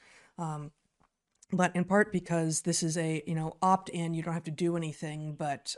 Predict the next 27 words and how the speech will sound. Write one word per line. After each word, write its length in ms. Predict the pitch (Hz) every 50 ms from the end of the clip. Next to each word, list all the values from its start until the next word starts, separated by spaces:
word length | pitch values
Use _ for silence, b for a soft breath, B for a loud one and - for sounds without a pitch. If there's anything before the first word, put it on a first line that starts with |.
| -
um, 520 | 165 156 151 147 147 147 151 147 147 147 - -
you 100 | 160 151
know, 100 | 147 147
put 160 | - - 165
on 140 | 151 147 147
woman 220 | 156 165 165 165
face 320 | 160 - 139 131 151 -
and 100 | 170 156
you 60 | 143 143
get 140 | 147 147
to 60 | - -
claim 220 | - 165 151 139
to 60 | 139
be 100 | - -
a 80 | 143 147
woman. 440 | 160 190 208 180 143 143 156 160 B B B B B B B B B B B B B B _
And, 640 | - 190 185 185 185 185 180 180 180 180 175 - - - _ _ _ _ _ _ _ _ _ _
uh, 360 | - 190 185 180 175 175 170 160 - - _ _ _ _ _ _ _ _ _ _ _ - 208 202 - _ _ _ _ -
maybe, 440 | 214 220 208 208 214 208 220 208 190 190
maybe 320 | - - 208 202 185 208 202
more 680 | 185 - - 214 202 202 208 202 202 214 233 254 285
to 60 | 294 -
the 80 | -
point, 680 | - - - - 165 151 147 151 170 - - - - - - _ _ _ -
uh, 320 | 180 175 175 175 175 175 - -
you 160 | 196 196 190
just, 280 | 185 202 254 240 -